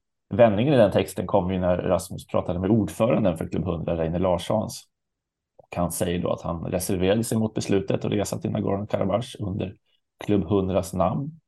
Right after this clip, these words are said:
och att han förväntar sig att styrelsen tar avstånd från såna här resor sponsrad av en totalitär regim som till råga på allt genomför sitt krigsområde där krutröken nästan inte lagt sig. Man får åka vad man vill som privatperson, men gör man en resa i klubbens namn måste man vara försiktig och inte låta sig utnyttjas.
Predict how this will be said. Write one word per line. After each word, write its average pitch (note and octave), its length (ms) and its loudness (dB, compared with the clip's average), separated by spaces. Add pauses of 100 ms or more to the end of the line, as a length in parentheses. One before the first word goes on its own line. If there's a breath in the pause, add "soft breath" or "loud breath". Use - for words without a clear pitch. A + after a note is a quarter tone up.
(460)
och G2 280 0
att F#2 120 0
han F#2 200 0
förväntar F2 340 0
sig - 140 -4
att F2 80 -10
styrelsen E2+ 340 -4
tar F#2+ 100 0
avstånd A2+ 480 4
från G2+ 140 -2
såna - 140 -4
här E2 60 0
resor F2 340 -4
sponsrad F2+ 520 -2
av F2 120 2
en E2+ 100 -8
totalitär E2+ 500 -2
regim - 440 -4
som F2 220 -10
till - 100 -6
råga F2+ 180 0
på - 120 -2
allt E2 160 -4
genomför E2 340 -6
sitt - 200 -8
krigsområde F#2 680 -2
där D#2+ 160 -4
krutröken F2 680 0
nästan F2+ 360 -6
inte D#2+ 200 -6
lagt D#2+ 280 -6
sig. - 140 -14 (720)
Man A2+ 80 -10
får A2+ 100 0
åka A2 140 0
vad A2 120 4
man A2+ 100 4
vill G#2 180 4
som G#2+ 100 -2
privatperson, F#2 640 -2
men F2 100 -4
gör F2 100 2
man E2+ 140 0
en E2+ 60 -2
resa F2 200 -2
i - 20 -12
klubbens G#2 480 0
namn - 160 -2
måste - 200 -12
man F2+ 60 -4
vara F2+ 100 -8
försiktig - 420 -4
och - 40 -4
inte D#3+ 140 -8
låta G2 220 -10
sig - 180 -10
utnyttjas. - 680 -12